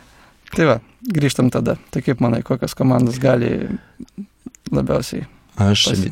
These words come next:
Speaker 2: aš
Speaker 1: pasiekti
Speaker 2: labai
Speaker 1: šitą?
Speaker 2: tikiu iš A F C, labai tikiu Chiefs sėkme.
Speaker 1: Mhm.
Speaker 2: Nes tai yra komanda, e, super triuškinančiu puolimu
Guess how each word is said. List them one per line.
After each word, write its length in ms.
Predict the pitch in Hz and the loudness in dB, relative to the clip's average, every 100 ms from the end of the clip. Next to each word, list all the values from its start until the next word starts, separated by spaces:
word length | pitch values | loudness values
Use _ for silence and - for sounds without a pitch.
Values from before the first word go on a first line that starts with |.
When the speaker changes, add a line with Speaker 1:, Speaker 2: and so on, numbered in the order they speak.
| - | -2
Speaker 2:
aš 240 | 107 98 | 0 0
Speaker 1:
pasiekti 80 | - | 2
Speaker 2:
labai 340 | 98 98 107 123 | 2 4 4 4
Speaker 1:
šitą? 220 | 131 - | 2 -2
Speaker 2:
tikiu 420 | 113 - - 110 - | -8 -6 2 2 4
iš 240 | 104 90 | 0 0
A 100 | 104 92 | 0 2
F 180 | 98 | 0
C, 180 | - 123 | -2 0
labai 280 | 117 95 95 | 2 2 0
tikiu 420 | - - - 95 92 90 85 - | -2 -8 0 2 2 2 -2 -4
Chiefs 500 | - 87 82 - - - | -2 -2 -2 -6 -12 -14
sėkme. 380 | - - - 147 98 _ _ | -6 -4 -2 -6 -10 _ _
Speaker 1:
Mhm. 260 | 139 135 131 _ _ _ - | 0 0 -4 _ _ _ -2
Speaker 2:
Nes 380 | 90 85 82 - | 0 0 -4 -14
tai 240 | _ 98 95 | _ 0 0
yra 240 | 90 92 | 0 0
komanda, 640 | 90 95 92 92 90 85 87 85 92 - _ - _ _ | -2 -2 0 2 0 0 -2 -2 -4 -10 _ -20 _ _
e, 720 | - 107 90 87 87 85 85 101 _ - | -6 -2 0 0 0 0 -2 -6 _ -16
super 600 | - - - 104 - 107 _ _ - _ - - - | -10 -8 -2 -2 -2 -6 _ _ -20 _ -20 -20 -6
triuškinančiu 680 | 104 104 - 92 87 - | -2 0 2 0 0 -6
puolimu 460 | - 95 104 123 | -4 0 2 4